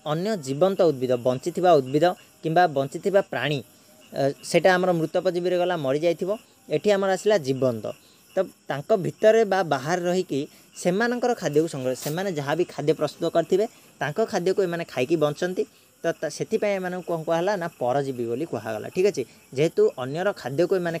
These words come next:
ଖାଇଯାଆନ୍ତି, ଖାଇକି, ଅ, ବଞ୍ଚନ୍ତି, ସେମାନଙ୍କୁ ପରଜୀବୀ ବୋଲି କୁହାହେଲା। ଏମାନେ ମଧ୍ୟ ଅନ୍ୟକୁ କ୍ଷତି ମଧ୍ୟ ପହଞ୍ଚାନ୍ତି। ଯେଉଁ, ଯେଉଁମାନେ ଏମାନଙ୍କୁ ଖାଇବା ପାଇଁ ଦିଅନ୍ତି ବା ଆମେ କହିପାରିବା, ଆ, ଉଁ,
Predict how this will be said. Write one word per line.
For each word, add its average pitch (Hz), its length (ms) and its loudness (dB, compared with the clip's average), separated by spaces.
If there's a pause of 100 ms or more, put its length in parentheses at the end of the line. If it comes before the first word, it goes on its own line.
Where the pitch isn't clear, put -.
ଖାଇଯାଆନ୍ତି, 165 600 0 (340)
ଖାଇକି, 151 320 -2 (380)
ଅ, 127 180 2
ବଞ୍ଚନ୍ତି, 160 460 0
ସେମାନଙ୍କୁ 156 380 -4
ପରଜୀବୀ 143 500 -2
ବୋଲି 131 160 -2
କୁହାହେଲା। 113 340 -6 (280)
ଏମାନେ 190 200 -2
ମଧ୍ୟ 202 240 -2
ଅନ୍ୟକୁ 175 440 0
କ୍ଷତି 175 340 -4
ମଧ୍ୟ 175 240 -2
ପହଞ୍ଚାନ୍ତି। 123 440 -6
ଯେଉଁ, 139 360 0
ଯେଉଁମାନେ 143 500 -2
ଏମାନଙ୍କୁ 165 320 -4
ଖାଇବା 127 260 0
ପାଇଁ 151 200 -4
ଦିଅନ୍ତି 143 340 2
ବା 131 260 2 (320)
ଆମେ 139 200 -4
କହିପାରିବା, 151 600 4
ଆ, 127 320 2
ଉଁ, 117 80 -2